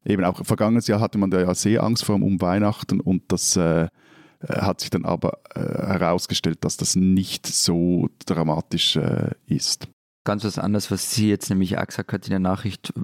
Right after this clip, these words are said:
Speaker 2: ähm, was mich ein bisschen gewundert hat, dass man extra darauf hinweisen muss, ist bei euch nicht ohnehin eine F F P zwei Maskenpflicht in die Gondeln?
Speaker 1: Weißt du, wieso dass diese Fragen wirklich gemein sind?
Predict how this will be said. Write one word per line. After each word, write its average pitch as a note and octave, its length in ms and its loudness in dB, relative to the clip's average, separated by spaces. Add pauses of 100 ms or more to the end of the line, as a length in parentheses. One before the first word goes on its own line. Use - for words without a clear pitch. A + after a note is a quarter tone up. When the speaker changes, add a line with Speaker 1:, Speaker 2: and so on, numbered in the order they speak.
(120)
Speaker 2:
ähm, F#2+ 420 -2
was G#2 140 -4
mich A#2 80 2
ein - 20 0
bisschen G2+ 140 -2
gewundert D3+ 340 0
hat, G#2+ 140 -4
dass G2 160 -4
man F2+ 100 0
extra - 240 -6
darauf F2+ 160 -4
hinweisen F#2 540 0
muss, F2+ 280 0 (800)
ist - 280 -4
bei E2+ 280 -2
euch - 180 -2
nicht - 440 -2 (180)
ohnehin G2 460 2
eine C3 100 0
F - 160 -2
F - 140 -4
P A2+ 140 -2
zwei F2+ 320 -2
Maskenpflicht G#2 960 -2
in - 160 2
die G2+ 80 2
Gondeln? F2+ 540 -2 (340)
Speaker 1:
Weißt B2+ 240 0
du, E3+ 40 4
wieso D#3+ 200 2
dass C#3 140 -6
diese C#3 200 0
Fragen A#2+ 400 0
wirklich C3 280 -2
gemein G2 420 2
sind? C3 440 2